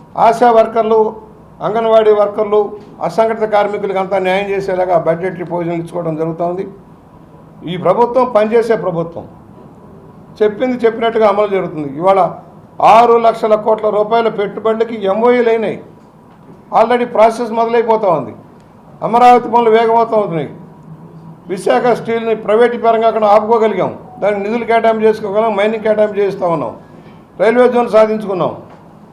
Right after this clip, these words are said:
పోలవరానికి కేంద్రం నుంచి నిధులు తెచ్చుకోగలుగుతున్నాం. అనకాపల్లి కేంద్రంగా ఉక్కు ఫ్యాక్టరీ వస్తుంది, అనేక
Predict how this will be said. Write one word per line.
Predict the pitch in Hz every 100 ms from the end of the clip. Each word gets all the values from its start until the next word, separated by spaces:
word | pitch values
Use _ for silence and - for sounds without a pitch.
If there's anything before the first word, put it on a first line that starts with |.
| - -
పోలవరానికి | 208 240 240 240 233 185
కేంద్రం | 220 233
నుంచి | 208 214
నిధులు | 214 233
తెచ్చుకోగలుగుతున్నాం. | 220 196 208 185 180 180 113 104 - - - - - - - - - - - - - - - - - - - - - - - - - - - -
అనకాపల్లి | 208 240 247 240 220 220
కేంద్రంగా | 220 220 214 196
ఉక్కు | 226 214
ఫ్యాక్టరీ | 233 226 226
వస్తుంది, | 220 233 233 233 - - - - - - -
అనేక | 208 233